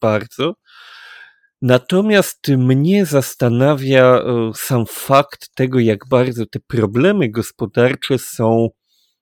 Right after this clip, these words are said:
mm, różnorodne i rozdzielone, rozrzucone po przeróżnych, nazwijmy to, sektorach gospodarki. No bo mamy na przykład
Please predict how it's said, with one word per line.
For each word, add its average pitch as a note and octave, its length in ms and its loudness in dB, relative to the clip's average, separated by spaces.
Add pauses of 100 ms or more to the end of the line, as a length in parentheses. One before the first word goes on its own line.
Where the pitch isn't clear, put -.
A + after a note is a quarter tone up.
(180)
mm, A#2+ 1000 -4 (360)
różnorodne A#2+ 1120 -2 (480)
i A#2+ 140 -4
rozdzielone, B2 840 0
rozrzucone A2+ 760 -4
po A2 160 -10
przeróżnych, A#2+ 1040 -2 (520)
nazwijmy A#2+ 580 -2
to, - 220 -8
sektorach B2 640 -4
gospodarki. A2 680 -6
No C#3 120 -4
bo G3 120 0
mamy F#3+ 280 0
na D3+ 120 -2
przykład - 440 -4